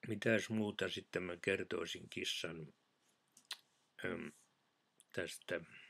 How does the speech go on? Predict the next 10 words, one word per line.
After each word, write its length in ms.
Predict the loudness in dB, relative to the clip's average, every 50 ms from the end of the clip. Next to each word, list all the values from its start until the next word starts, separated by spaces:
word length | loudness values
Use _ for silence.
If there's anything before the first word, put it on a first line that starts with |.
| -20 -20 -20 _ _ _ _ _ -20 _ _ -20 _ _ _ _ -20 -16 -10
psykologiasta, 1400 | -8 -4 -4 -4 -4 0 2 4 4 4 2 0 -2 -4 -6 -6 -4 -2 -2 -2 -4 -4 -2 -2 -2 -2 -4 -8 _ _ _ _ -20 -20 -20 -20 -20 -20 -20 -20 _ _ _ _ _ _ _ _ -10
että 220 | -8 -6 -4 -6 -4 -2
kissahan 720 | 2 2 4 4 4 4 4 2 2 2 -4 -4 -6 -10 -12 -14 -20 _ _ _ _ _ _ -20 -20 -20 _ _ _ _ _ _ _ -6 -2
on, 420 | 0 0 0 -2 -4 -6 -8 -8 _ _ _ _ _ _ -20 _ _ _ _ _ _ _ _ _ _ _ _ -14 -14 -14 -14 _ _ _ _ _ _ _ 2
tekee 380 | 2 2 2 4 2 4 4 4
joskus 560 | 6 4 4 2 2 -2 -2 -2 -2 -2 0
semmottoa, 720 | 0 2 2 2 0 0 -4 -6 _ -2 0 0 2 0
että 320 | 0 -2 _ -4 -2 -2 -2
se 100 | -2 -6 _ 2
painelee 760 | 4 6 6 6 4 2 0 -2 0 2 4 4 4 2